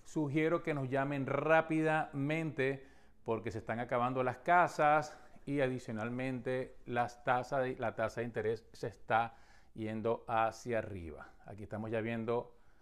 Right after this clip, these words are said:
la habitación master, el baño master. Es una comunidad de lujo,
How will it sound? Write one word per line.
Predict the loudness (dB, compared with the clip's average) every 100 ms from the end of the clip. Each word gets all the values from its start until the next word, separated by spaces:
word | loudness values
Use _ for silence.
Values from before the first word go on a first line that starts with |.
| -20 -20 -20 -18
la | -6 4 6
habitación | 4 0 -4 -4 -8 -4 -2 -2 2
master, | 2 2 0 0 0 -4 -14 -20 -20 -20 -20 -20 -20 -20 -20 -20 -20 -20 -20 -20 -20 -20 -20 -12
el | -6 -4
baño | -2 -2 -2 -4
master. | 0 -2 -2 -4 0 2 0 -6 -20 -20 -20 -20 -20 -20 -20 -20 -20 -20 -20 -14
Es | -8
una | -2 -2
comunidad | -2 -4 -2 0 4 4 2 -12
de | -2 0 0 -4 -20 -8
lujo, | -2 0 2 0 0 0 0 -6 -16